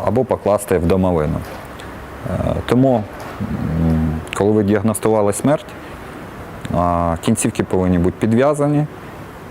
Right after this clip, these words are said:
і повинна бути підв'язана нижня щелепа. Третє. Охолодження тіла. Біохімічні, а, процеси в організмі, а, припиняються, і,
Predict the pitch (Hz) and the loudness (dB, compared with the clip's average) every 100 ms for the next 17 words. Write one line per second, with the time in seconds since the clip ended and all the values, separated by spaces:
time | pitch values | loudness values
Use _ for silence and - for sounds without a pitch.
0 | - 131 - 101 113 113 98 - 82 87 | -2 0 2 4 4 4 2 0 2 4
1 | 98 104 98 87 92 90 92 - 82 76 | 2 2 2 4 4 4 2 2 2 2
2 | 73 82 76 - - - - - 127 113 | 2 -2 -4 -10 -14 -16 -2 2 2 2
3 | 92 80 - - - - - - 110 120 | 0 -2 -4 -12 -18 -18 -6 -2 2 2
4 | 135 127 127 120 - 90 82 76 - - | 2 4 2 2 0 2 2 0 -4 0
5 | 101 107 120 131 127 139 123 117 - - | 4 6 6 4 4 2 2 0 -2 -2
6 | 85 98 95 - 110 113 104 101 90 87 | 2 2 2 0 0 2 2 2 2 -2
7 | 107 90 90 90 95 - 104 104 113 98 | 0 2 4 4 2 2 2 4 4 4
8 | 98 90 - - - - - - - - | 2 0 -2 -12 -14 -14 -14 -14 -14 -10
9 | - - - 110 120 127 151 151 - 147 | -4 -2 0 0 2 2 4 0 2 2
10 | 143 135 - - 120 123 120 | 2 -2 -8 -2 2 4 4